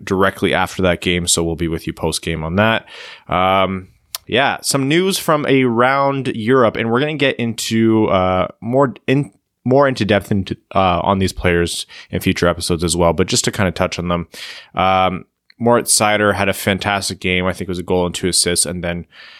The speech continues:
in a hit that just, he got tangled up with another player, crashed into the boards, and then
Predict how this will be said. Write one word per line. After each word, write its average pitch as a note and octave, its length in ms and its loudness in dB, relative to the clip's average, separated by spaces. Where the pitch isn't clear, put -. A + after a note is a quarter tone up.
in B2+ 100 2
a A#2 80 2
hit B2+ 360 0
that G2+ 200 2
just, A2 260 2
he A2+ 60 0
got G#2 160 2
tangled A2+ 380 0
up G#2+ 100 -2
with G2+ 100 -4
another G2 260 0
player, F2+ 380 0
crashed F#2 520 -2
into F2 200 -6
the F2+ 100 -4
boards, F2 440 -2
and F2+ 240 -6
then E2+ 320 -2